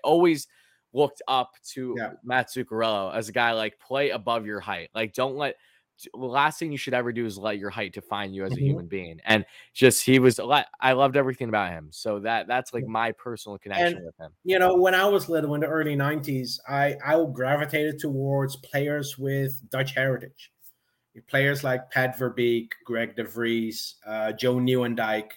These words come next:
Speaker 2: because I'm from the Netherlands. Those names were familiar to me.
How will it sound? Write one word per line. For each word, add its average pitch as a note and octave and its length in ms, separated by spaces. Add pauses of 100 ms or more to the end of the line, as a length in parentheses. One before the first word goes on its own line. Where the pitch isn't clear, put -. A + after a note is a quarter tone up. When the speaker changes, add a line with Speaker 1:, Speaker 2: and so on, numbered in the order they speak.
(500)
Speaker 2:
because F3 200
I'm F#3 100
from F#3+ 180
the F3+ 80
Netherlands. G3+ 600
Those D#3 260
names D#3 500
were D3 140
familiar D#3+ 480
to G2+ 160
me. F#2 140